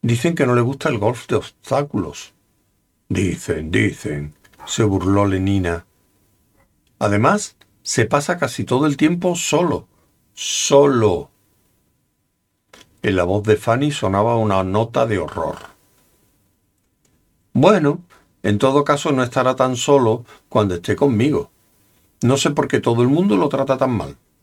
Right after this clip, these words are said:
Yo lo encuentro muy agradable". Sonrió para sí. Cuán absurdamente tímido se había mostrado Bernard,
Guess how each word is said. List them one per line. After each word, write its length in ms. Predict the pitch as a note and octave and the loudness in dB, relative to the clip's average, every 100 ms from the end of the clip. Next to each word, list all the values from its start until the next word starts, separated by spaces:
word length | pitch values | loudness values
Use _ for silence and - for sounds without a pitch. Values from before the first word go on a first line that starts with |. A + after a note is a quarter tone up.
| _ _ | _ _
Yo 180 | G#2+ B2 | -2 -2
lo 80 | F2 | 0
encuentro 400 | F#2+ B2 D3 F#3 | 0 0 0 0
muy 160 | D#3+ E2+ | 0 -2
agradable". 560 | C#2+ - G2+ A2+ - _ _ _ _ _ _ _ _ _ _ _ _ _ _ - - - - _ _ _ | -4 -6 -4 -4 -8 _ _ _ _ _ _ _ _ _ _ _ _ _ _ -20 -18 -14 -14 _ _ _
Sonrió 560 | - B2+ A2+ F2+ G#2 A2 | -2 0 2 2 2 2
para 200 | A2+ - | 0 -2
sí. 280 | - F#2 - _ _ _ _ _ - - - - | -6 -8 -10 _ _ _ _ _ -20 -20 -20 -4
Cuán 200 | B2+ D#3 | 0 0
absurdamente 720 | D3+ - A#2 A2 G#2+ G2 F2+ | -2 -2 0 2 0 -2 -2
tímido 420 | C#3+ D#3+ E3+ E3+ | 0 0 0 -2
se 120 | - | -2
había 180 | A#2 B2 | -2 0
mostrado 500 | A#2+ A2 C3 A#2+ A#2 | -2 -2 -2 0 0
Bernard, 400 | G#2 F#2 D#2 C#2 | -2 -4 -8 -10